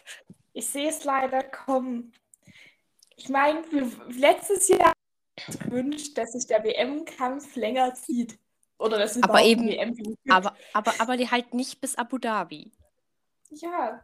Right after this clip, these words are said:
Speaker 1: Oder gern bis zum letzten Saisonrennen, aber dann lass uns doch einfach ein anderes letztes Saisonrennen machen.
Speaker 2: Das ist
Speaker 1: Und nicht
Speaker 2: richtig.
Speaker 1: Abu Dhabi.
Speaker 2: Das ist richtig, aber ich find's zum Beispiel sehr spannend, dass ich hab schon mal auf den Rennkalender für nächstes Jahr geguckt.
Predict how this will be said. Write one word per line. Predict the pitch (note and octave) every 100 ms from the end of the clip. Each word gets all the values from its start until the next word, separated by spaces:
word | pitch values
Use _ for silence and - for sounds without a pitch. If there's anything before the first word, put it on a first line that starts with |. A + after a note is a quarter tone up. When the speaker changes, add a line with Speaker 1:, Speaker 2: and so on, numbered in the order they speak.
| _ _ _ _ _
Speaker 1:
Oder | D4 F#4 G#4 F#4 F#4+
gern | - G4+ F#4
bis | E4+
zum | - D#4+
letzten | D#4+ D#4+ D#4+
Saisonrennen, | D4+ C4+ C#4+ C#4 B3 A3 G#3+ C4+ E4+ -
aber | - D4
dann | C#4+
lass | C#4+ D4+ E4+
uns | D#4
doch | D4+
einfach | C4+ G#3+ A3+ B3+ B3
ein | C4+ -
anderes | G3+ G#3+ A#3+ -
letztes | F#3+ - A3
Saisonrennen | B3+ B3 D#4+ G4+ F#4 B3 A3
machen. | G#3+ G#3+ G3 - - _ _ _
Speaker 2:
Das | A#3 B3
ist |
Speaker 1:
Und | B3
nicht | B3+ -
Speaker 2:
richtig. | G#3+ G#3+ D#4
Speaker 1:
Abu | E4+ E4+ C#4+
Dhabi. | A#3 - _ _ -
Speaker 2:
Das | A#3+
ist | - D4
richtig, | C#4+ A#3+
aber | F#3+
ich | F#3+ -
find's | B3 -
zum | B3+
Beispiel | B3 - A3+
sehr | G#3+
spannend, | G3 - F#3+ A3 D#4 E4+
dass | C4 G#3+
ich | A3+
hab | A3+
schon | A#3+
mal | A3 G#3
auf | G3+
den | G#3 G3+
Rennkalender | G3 G#3 G#3 G3+ G3
für | - G3
nächstes | F3+ F3 F#3 - B3 C4
Jahr | B3+
geguckt. | B3 A#3+ D#4 D#4